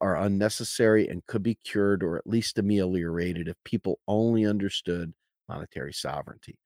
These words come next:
Every day I see articles about unsustainable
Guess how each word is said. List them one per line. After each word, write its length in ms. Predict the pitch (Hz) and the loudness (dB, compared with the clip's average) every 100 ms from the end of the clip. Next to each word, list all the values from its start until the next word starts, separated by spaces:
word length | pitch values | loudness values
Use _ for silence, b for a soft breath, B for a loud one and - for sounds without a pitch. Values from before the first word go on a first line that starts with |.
| _ _ _ _ | _ _ _ _
Every 220 | 113 120 131 | 4 6 8
day 200 | 123 120 | 8 8
I 80 | |
see 200 | 120 - | 6 4
articles 500 | 98 113 117 - 101 | 6 6 4 0 -2
about 200 | 95 85 - | 0 -4 2
unsustainable 840 | 127 131 - 123 - 123 120 110 | 2 2 0 -4 0 2 4 2